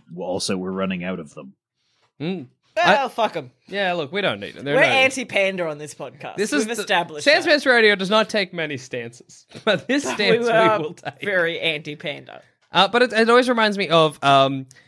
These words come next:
Speaker 2: so there's this story I like telling where people are like, "Oh, you know, you know, you, sure, the native people say this thing is real, but that's no reason to believe it's real.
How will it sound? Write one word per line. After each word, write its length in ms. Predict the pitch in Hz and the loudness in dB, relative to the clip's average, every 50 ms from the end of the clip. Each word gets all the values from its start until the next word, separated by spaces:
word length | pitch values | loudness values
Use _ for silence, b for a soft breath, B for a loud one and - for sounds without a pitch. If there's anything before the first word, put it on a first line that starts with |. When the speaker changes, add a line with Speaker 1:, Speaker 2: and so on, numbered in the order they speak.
| b b b | b b b
Speaker 2:
so 140 | - - 147 | -10 -8 -6
there's 160 | 151 156 147 | -4 -4 -6
this 140 | 151 151 - | -6 -8 -8
story 500 | - - 190 190 180 175 170 165 156 - | -4 0 2 2 4 4 4 2 2 0
I 80 | 131 | 0
like 240 | 143 135 127 127 127 | 0 0 0 0 -2
telling 460 | - - 131 123 123 123 123 120 117 | -2 -2 0 2 2 0 -2 -4 -4
where 340 | 113 113 110 110 110 107 107 | -4 -2 0 0 0 0 -2
people 260 | 104 - 131 120 120 | -2 -4 -6 -4 -2
are 80 | 113 113 | -2 0
like, 200 | 110 113 127 - | -2 -2 -4 -6
"Oh, 200 | 170 185 190 190 | -6 -6 -6 -6
you 140 | 190 180 170 | -6 -8 -10
know, 80 | 160 156 | -10 -12
you 140 | 156 156 156 | -12 -12 -12
know, 80 | 160 | -12
you, 560 | 156 156 156 - 123 - - - - - - - _ _ _ - 73 - _ - - | -12 -14 -16 -18 -20 -20 -20 -20 -20 -20 -20 -20 _ _ _ -20 -20 -20 _ -14 -12
sure, 580 | - - - - - - - 208 202 185 165 156 | -10 -10 -10 -8 -6 -2 0 2 4 4 4 4
the 240 | 156 139 135 127 b b b b b b | 2 2 0 0 b b b b b b
native 320 | - 151 170 185 190 175 - | 2 4 6 6 6 4 4
people 260 | 170 160 143 135 143 127 | 4 2 2 2 0 0
say 160 | - 135 127 | 2 2 2
this 180 | 120 120 113 - | 2 0 -2 -4
thing 160 | 123 117 113 | -4 -4 -4
is 120 | 113 104 113 | -4 -4 -4
real, 220 | 107 107 110 110 | -2 -2 -2 -4
but 120 | 107 117 107 | -4 -6 -4
that's 200 | 117 123 123 - | -4 -4 -4 -4
no 80 | 131 | -4
reason 280 | 123 120 117 113 107 113 | -4 -4 -4 -6 -6 -8
to 40 | 110 | -8
believe 240 | 95 104 104 104 90 | -8 -6 -6 -6 -8
it's 160 | 98 92 - | -10 -10 -10
real. 280 | 95 92 92 95 95 | -8 -8 -8 -8 -8